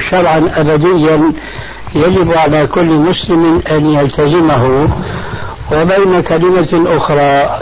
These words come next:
تصدر من عالم من علماء المسلمين، فهو مهما كان شأنه في العلم وفي الصلاح والتقوى فليس معصوما،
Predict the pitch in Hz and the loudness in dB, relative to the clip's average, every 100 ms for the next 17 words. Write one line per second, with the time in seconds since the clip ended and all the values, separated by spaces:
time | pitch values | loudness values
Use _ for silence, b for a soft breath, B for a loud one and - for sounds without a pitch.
0 | - 180 180 - 156 175 170 170 160 147 | -6 -2 -2 0 0 2 2 2 0 0
1 | 139 151 143 165 175 160 147 139 135 139 | 2 2 2 2 2 2 2 2 0 0
2 | 135 147 165 175 156 165 156 - 156 147 | 0 2 2 2 2 0 0 -2 0 2
3 | 143 147 156 - B B B B B B | 2 2 2 0 B B B B B B
4 | B - 156 180 190 202 196 196 190 170 | B -6 -2 0 2 2 2 2 0 0
5 | 175 170 143 190 180 165 156 143 123 143 | 0 0 0 0 0 2 2 0 0 0
6 | 147 170 160 151 143 135 131 123 143 - | 2 2 2 2 2 0 0 -2 -4 -2
7 | 143 165 131 139 127 120 - 143 - 185 | -2 0 0 0 -2 -4 -2 -2 0 -2
8 | - 170 165 170 190 B B B B B | -2 0 2 2 0 B B B B B
9 | B B - 175 214 196 190 175 170 156 | B B -2 2 2 0 0 0 2 0
10 | - 196 185 160 170 185 | 0 2 2 2 2 0